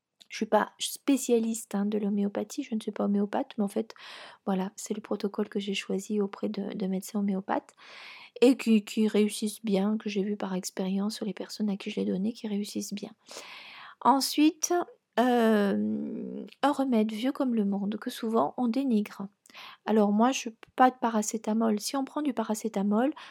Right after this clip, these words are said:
on va encore plus affaiblir son foie, puisque le paracétamol, il raconte, euh, vraiment un poison pour le, la sphère hépatique. Et en fait, c'est le foie qui fait le travail d'élimination de tout ça. Et si le foie est fatigué, on est carrément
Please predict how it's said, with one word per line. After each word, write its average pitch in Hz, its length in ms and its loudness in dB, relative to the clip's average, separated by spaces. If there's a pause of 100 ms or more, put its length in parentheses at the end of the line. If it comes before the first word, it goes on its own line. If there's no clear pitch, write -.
(140)
on 220 80 2
va 233 140 8
encore 240 240 2
plus - 220 -2
affaiblir 240 420 2
son 220 180 0
foie, 277 340 -2
puisque - 220 -6
le 208 100 0
paracétamol, 214 840 2
il 202 160 4
raconte, 220 400 0
euh, 208 160 -4 (320)
vraiment 226 320 4
un 196 80 4 (140)
poison 240 680 6
pour 214 280 -8
le, 185 360 0 (300)
la 214 100 4
sphère 254 240 -2
hépatique. 226 640 -4 (320)
Et 254 100 6
en 226 60 6
fait, 294 120 0
c'est - 160 0
le 208 60 0
foie 330 380 6
qui 247 160 -4
fait 226 100 -2
le 220 80 2
travail 214 380 2
d'élimination 208 880 0
de 208 80 0
tout 202 160 -4
ça. 196 300 -6 (760)
Et 254 420 4
si 269 220 0
le 254 60 2
foie 254 180 4
est 240 60 4
fatigué, 226 600 0
on 208 200 2
est 254 320 2
carrément 220 460 2